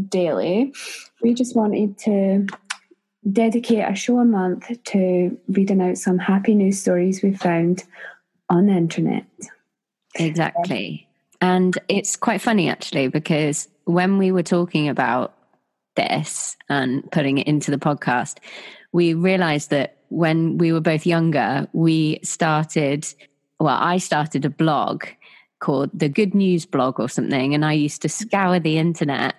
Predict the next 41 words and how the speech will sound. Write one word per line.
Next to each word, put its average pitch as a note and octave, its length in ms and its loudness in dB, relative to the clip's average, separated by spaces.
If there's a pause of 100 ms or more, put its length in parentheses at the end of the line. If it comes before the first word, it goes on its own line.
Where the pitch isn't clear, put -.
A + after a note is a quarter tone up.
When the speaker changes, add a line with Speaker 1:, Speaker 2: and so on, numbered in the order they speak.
Speaker 2:
for C#3 520 -2
happy D#3+ 400 -2
news D3+ 320 0
stories. C3 760 -2 (360)
And D3 100 -2
I C#3+ 60 0
used C#3+ 200 -2
to D3 80 -6
put - 180 -2
them D3 140 0
up D3+ 180 -2
on D3+ 120 0
this D3+ 240 -2
WordPress D#3 580 -2
blog. A#2+ 300 -2 (580)
And D3+ 420 0
you G3 340 2
did F3 200 -2
something D#3 280 0
quite D#3+ 200 0
similar D#3+ 420 0
as D#3 140 -2
well. D#3+ 520 0 (320)
So - 160 -2
I G3+ 180 2
was A3+ 100 0
just A3 200 0
like, F#3+ 240 0
"Yeah, G#3+ 280 0 (120)
we're F3+ 60 2
doing F#3+ 180 2
the F#3+ 80 2
same F#3+ 400 0
thing E3+ 300 2
that D#3+ 120 0
we E3+ 80 2
did E3 240 0
when E3+ 160 2
we F#3 80 2
were G#3 140 2
younger D#3+ 600 0